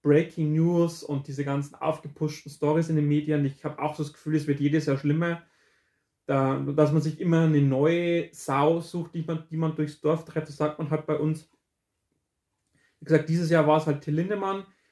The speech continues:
den man so ein bisschen, respektive Rammstein, die man so ein bisschen durchgetrieben hat. Muss aber auch dazu sagen, die Fans, und das finde ich immer dann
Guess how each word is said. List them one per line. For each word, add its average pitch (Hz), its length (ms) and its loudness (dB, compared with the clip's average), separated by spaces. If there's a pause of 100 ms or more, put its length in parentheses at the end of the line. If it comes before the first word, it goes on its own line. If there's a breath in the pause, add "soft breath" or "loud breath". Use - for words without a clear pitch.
(160 soft breath)
den 151 100 0
man 156 140 2
so 165 80 0
ein 156 80 -2
bisschen, 160 640 -2 (260)
respektive 147 640 0
Rammstein, 175 480 -2
die 175 80 -2
man 170 100 -2
so 170 60 -2
ein 160 80 -4
bisschen 170 280 -4
durchgetrieben 165 640 -2
hat. 160 240 0 (840)
Muss 190 200 2
aber 151 240 4
auch 208 100 0
dazu 208 240 -2
sagen, 190 520 -4
die 151 120 -6
Fans, 175 760 -4 (400)
und 143 200 -4
das 156 280 0
finde 147 300 -4
ich 143 80 -12
immer 139 220 0
dann 135 360 -4